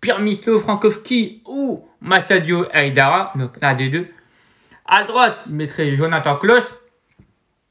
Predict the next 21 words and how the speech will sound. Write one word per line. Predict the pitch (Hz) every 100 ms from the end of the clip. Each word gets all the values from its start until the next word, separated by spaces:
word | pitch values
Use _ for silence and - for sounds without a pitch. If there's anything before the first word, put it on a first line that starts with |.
| _ -
On | 156
partirait | 185 - 196 214 196
sur | 185
le | 165
milieu | 165 175 175
de | 170
terrain | 185 196 180
en | 156
trois | 147 - 196 240 - - _ _ -
avec | 165 175 135 135
Doucouré, | 208 214 240 233 233 220 - _ _
Fofana, | 190 185 196 196 202 175 - _ _ _ _ -
Yannick | 147 175 196 151
Cahuzac | 190 165 147 196 196
et | 165
à | 170
la | 156
fin | 190
de | 170
l'attaque, | 165 165 185 185 - -
Flototoka | 202 202 190 185 175 202